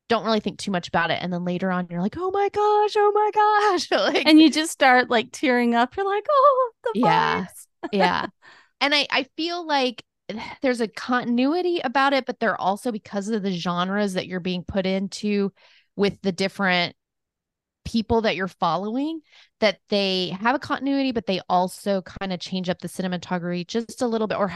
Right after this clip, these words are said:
Speaker 1: what they're filming, what they're focusing on, to, like, one of the backstories feels a little bit like gangster type, uh, movie genre,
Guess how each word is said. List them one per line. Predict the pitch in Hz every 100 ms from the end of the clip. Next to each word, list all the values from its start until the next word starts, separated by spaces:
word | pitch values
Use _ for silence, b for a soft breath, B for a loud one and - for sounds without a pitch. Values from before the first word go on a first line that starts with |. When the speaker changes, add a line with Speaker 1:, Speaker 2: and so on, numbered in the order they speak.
| -
Speaker 1:
what | 220 -
they're | 226
filming, | - 220 208
what | 196 190
they're |
focusing | 180 185 202 185
on, | 185 - b b b -
to, | - 220 202 190 151
like, | 185 185 170 - _ _ _ _ _ -
one | 190 226
of | 226
the | 214
backstories | 208 185 - - 190 180
feels | - 175
a | 170
little | 175 175
bit | 175 175
like | 147 165 156 - _ _ _ -
gangster | 170 175 - - 175 170 170 170 - _ _ _ _ _ _ _ _ _ _ _ _ _ -
type, | - 208 190 - _
uh, | 208 180 165 160
movie | 233 220 208
genre, | 190 - - 190 185 180 175 175